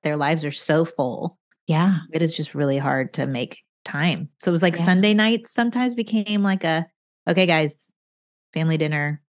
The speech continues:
Speaker 2: Mm-hmm.
Speaker 1: We're gonna go do this, or we're gonna watch a movie," or whatever it is.
Speaker 2: Yeah.
Speaker 1: And
Speaker 2: Yeah.
Speaker 1: it used to be, like,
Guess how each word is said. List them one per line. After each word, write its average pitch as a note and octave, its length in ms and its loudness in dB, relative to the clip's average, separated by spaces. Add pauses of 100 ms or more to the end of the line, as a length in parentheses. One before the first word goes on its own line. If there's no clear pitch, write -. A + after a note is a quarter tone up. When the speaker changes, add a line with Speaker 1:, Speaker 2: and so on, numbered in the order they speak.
(140)
Speaker 2:
Mm-hmm. E3 280 6
Speaker 1:
We're F#3+ 80 4
gonna D3+ 160 0
go D3+ 100 2
do D3+ 160 0
this, C#3 580 -2
or C#3+ 400 -6
we're - 460 -14
gonna D3 80 -2
watch C#3 220 -2
a D3 40 -2
movie," C#3 400 0
or C3 260 -6
whatever C3+ 240 -6
it - 80 -2
is. F3+ 60 4
Speaker 2:
Yeah. F3+ 400 2
Speaker 1:
And E3+ 80 0 (380)
Speaker 2:
Yeah. E3 140 2
Speaker 1:
it D#3+ 80 2
used C4 200 2
to F3+ 60 0
be, D3+ 160 4
like, C#3 360 -2